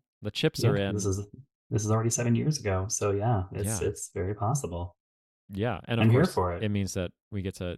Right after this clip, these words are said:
Speaker 1: to hang out in person and see it.
Speaker 2: Exactly,
Speaker 1: Probably be on
Speaker 2: exactly.
Speaker 1: the East Coast, but who knows? Maybe I'll be able to
Speaker 2: Yeah.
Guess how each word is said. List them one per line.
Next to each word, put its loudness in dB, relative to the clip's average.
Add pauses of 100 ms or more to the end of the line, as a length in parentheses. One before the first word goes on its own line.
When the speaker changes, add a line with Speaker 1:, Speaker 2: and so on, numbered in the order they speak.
Speaker 1:
to -4
hang -6
out -6
in -10
person -8
and -12
see -8
it. -10 (220)
Speaker 2:
Exactly, 0
Speaker 1:
Probably 4
be 0
on 0
Speaker 2:
exactly. -6
Speaker 1:
the -8
East -8
Coast, -4
but 4
who 4
knows? 2
Maybe -2
I'll -2
be -2
able -2
to -4 (840)
Speaker 2:
Yeah. 4